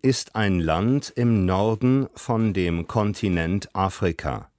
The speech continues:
Dort kämpfen seit vielen Jahren verschiedene Milizen um die Macht. Besonders schlimm sind die Kämpfe zurzeit in der Hauptstadt Tripolis.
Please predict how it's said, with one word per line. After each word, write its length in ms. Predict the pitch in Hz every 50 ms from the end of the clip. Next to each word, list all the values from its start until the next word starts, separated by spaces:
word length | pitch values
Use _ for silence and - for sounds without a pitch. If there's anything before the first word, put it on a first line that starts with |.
| _ _ - - - - - - - - - -
Dort 460 | 107 104 110 117 135 147 - - -
kämpfen 640 | - 131 127 127 135 131 - - 147 147 147 147 117
seit 320 | 101 101 101 104 101 -
vielen 440 | - - 131 135 135 135 139 139 131
Jahren 640 | 98 95 92 90 90 90 90 110 117 123 127 120 -
verschiedene 800 | - - - 110 104 - - - 139 143 135 120 139 135 131 131 127
Milizen 960 | 123 120 113 101 90 90 92 95 92 - - - - 104 98 95 98 98 - _
um 340 | 104 98 87 85 82 80 -
die 160 | 92 95 92
Macht. 480 | 92 80 64 - - - - - - _ _ _ _ _ - - - - - - - - _ _ 98
Besonders 480 | 95 82 104 107 107 104 104 101 -
schlimm 540 | - - - 104 107 110 117 131 147 151 - - _
sind 400 | - 87 95 117 123 123 - -
die 140 | 101 92 -
Kämpfe 640 | - - 110 107 110 113 113 - - 123 123 123 123
zurzeit 840 | - - - 82 78 76 - - - - 90 87 92 110 107 - -
in 260 | - 113 117 117 113
der 260 | 123 123 127 117 95
Hauptstadt 720 | - 104 85 76 - - - - - - 117 107 107 - -
Tripolis. 840 | - - 113 107 - - 101 90 78 69 58 - - - - -